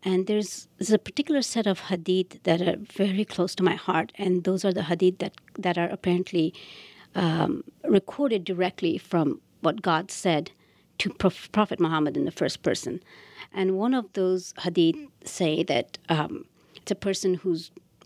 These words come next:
who's, who's in heaven, and he looks at the many different layers and stations of heaven. And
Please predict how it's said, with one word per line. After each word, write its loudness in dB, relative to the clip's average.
who's, 2
who's 2
in -4
heaven, -2
and 0
he -2
looks 0
at -4
the -4
many 2
different 0
layers 2
and -2
stations 0
of -8
heaven. -4
And 0